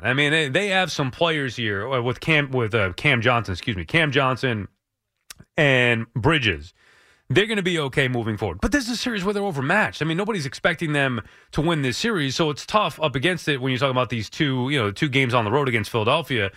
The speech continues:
I mean, it's been, it's gone as expected for 'em. Anyway, the Islanders lose a game, game one, also expected. But the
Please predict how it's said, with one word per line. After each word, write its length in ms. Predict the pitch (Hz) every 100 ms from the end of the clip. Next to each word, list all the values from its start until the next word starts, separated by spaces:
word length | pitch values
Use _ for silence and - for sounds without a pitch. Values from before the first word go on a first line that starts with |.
| - -
I 60 | 147
mean, 100 | 143
it's 140 | 101
been, 480 | 90 156 135 120 127
it's 140 | 127
gone 280 | 95 151 156
as 180 | 139 117
expected 520 | 101 - 135 - 101
for 140 | - 78
'em. 120 | 71 _ _ -
Anyway, 360 | 190 160 104 - _ _ _ _ -
the 500 | 120 196 180 165 143 - _ _
Islanders 520 | - 208 214 185 170 143
lose 220 | 170 156
a 60 |
game, 300 | 147 151 147
game 240 | 135 139 131
one, 180 | 156 139
also 320 | 147 156 131
expected. 600 | 110 - 104 - 76 - _ _ _ _ -
But 240 | 202 180 _ _ _ _ _ _ _ -
the 580 | 131 196 185 175 165